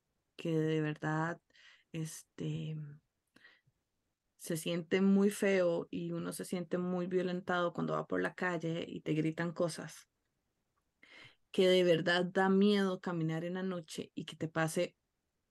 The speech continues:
un hombre a la par, o que venga, que la calle esté muy sola y que venga una moto, este, y que uno siente que se le para el corazón, que de verdad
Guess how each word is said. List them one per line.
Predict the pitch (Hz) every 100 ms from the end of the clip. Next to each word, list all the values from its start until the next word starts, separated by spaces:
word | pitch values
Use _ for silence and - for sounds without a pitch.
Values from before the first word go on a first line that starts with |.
| _ -
un | 202 196
hombre | 190 190 175 170 -
a | 170
la | 160
par, | - - - - _ _ _ _
o | 185
que | -
venga, | 170 170 170 190 180 -
que | 165
la | -
calle | 165 170
esté | - 175
muy | 175
sola | - 175 170 -
y | - 165
que | - 160
venga | 156 160
una | 175
moto, | 180 165 - - _ _ _ _ _ _ _ _ _ _ _ _ _ _ _ _ _ _ _
este, | 170 160 - - 170 165 - _
y | -
que | - 175
uno | 160 170
siente | 190 190 180 190
que | 190
se | 190
le | 175
para | 160 170 170
el | 185
corazón, | - 196 160 - 156 156 160 170 _ _ _ _ _ _ _ _ _ _ _ - - - _ _ _ _ _ _
que | - 180 175 170 170 165 160
de | 175 185 180
verdad | 170 170 180 180 190